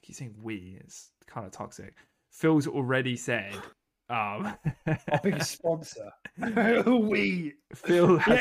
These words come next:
Speaker 2: Xbox
Speaker 1: already
Speaker 2: Nation,
Speaker 1: said,
Speaker 2: bro. <laughs>
Speaker 1: Phil has already said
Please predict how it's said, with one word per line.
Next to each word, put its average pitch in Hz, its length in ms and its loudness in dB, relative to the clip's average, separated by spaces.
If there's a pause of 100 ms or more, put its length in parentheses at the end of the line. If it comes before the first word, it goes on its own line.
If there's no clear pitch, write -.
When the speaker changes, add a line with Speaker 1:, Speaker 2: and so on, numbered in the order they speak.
(140)
Speaker 2:
Xbox - 60 4
Speaker 1:
already - 280 4
Speaker 2:
Nation, 269 340 4
Speaker 1:
said, 220 260 2
Speaker 2:
bro. 214 280 4 (840)
<laughs> 208 800 0 (1800)
Speaker 1:
Phil 151 300 0
has 151 240 0
already 143 520 -2
said 123 580 -8